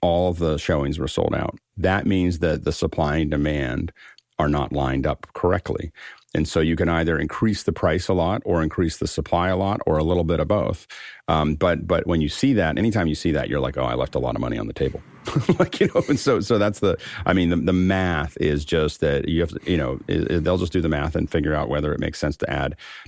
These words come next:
I mean, I think they, it won't be, it'll be to the major markets, the New Yorks, the San Franciscos, the L As. I mean,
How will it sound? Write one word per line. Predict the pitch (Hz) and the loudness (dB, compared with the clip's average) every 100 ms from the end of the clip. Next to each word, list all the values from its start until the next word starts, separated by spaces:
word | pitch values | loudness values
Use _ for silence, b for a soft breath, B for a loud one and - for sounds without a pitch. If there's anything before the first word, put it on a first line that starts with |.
| _ | _
I | 85 | 0
mean, | |
I | 85 | 2
think | 85 85 | 2 2
they, | 82 - | 0 0
it | 98 - | 0 2
won't | 117 92 | 0 2
be, | 101 98 | 0 2
it'll | 95 | 2
be | 95 | 2
to | 98 | 2
the | 95 | 2
major | 80 78 90 | 0 0 -2
markets, | 71 78 82 - | -2 -4 -4 -2
the | 80 | -2
New | 78 | 0
Yorks, | 73 76 85 - | 0 0 -2 -2
the | - 76 76 78 | -2 0 2 0
San | 80 82 82 | -2 -2 -2
Franciscos, | 85 85 - 80 76 | -2 -4 -2 -2 0
the | 80 76 | -2 0
L | 76 | 0
As. | 78 76 76 85 | 0 0 -2 -4
I | - | -2
mean, | 90 | -2